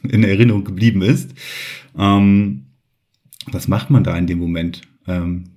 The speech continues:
du bist ein kleiner Junge, hast eigentlich nur vorgehabt, auf Toilette zu gehen. Und dort erscheint dir etwas, was du überhaupt nicht zuordnen kannst. Äh, eine ältere Frau in Weiß schaut dir in die Augen.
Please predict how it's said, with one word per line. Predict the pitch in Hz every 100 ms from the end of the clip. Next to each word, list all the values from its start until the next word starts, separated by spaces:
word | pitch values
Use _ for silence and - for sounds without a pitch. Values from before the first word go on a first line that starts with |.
| -
du | 92
bist | 90 -
ein |
kleiner | - 101 98
Junge, | 92 98 117 127 135 - -
hast | - -
eigentlich | 98 98 - - _ 104
nur | 95
vorgehabt, | - 101 - 98 -
auf | -
Toilette | 98 107 107
zu | -
gehen. | 87 90 120 - - - - _
Und | - 92
dort | 95 92 90 - _ -
erscheint | 98 - - 107 131 131
dir | 110 101
etwas, | - 104 98
was | -
du | -
überhaupt | 95 95 123 127
nicht | 131 131
zuordnen | 117 101 107 107 101
kannst. | 104 98 101 - - 101
Äh, |
eine | 98 95 92
ältere | 104 - - 90
Frau | - - 98 101 104
in | 95 90
Weiß | 95 101 107 - _ _ _ _ _
schaut | - 104 107 -
dir | 104
in | 98
die | 98
Augen. | 90 90 82 87 -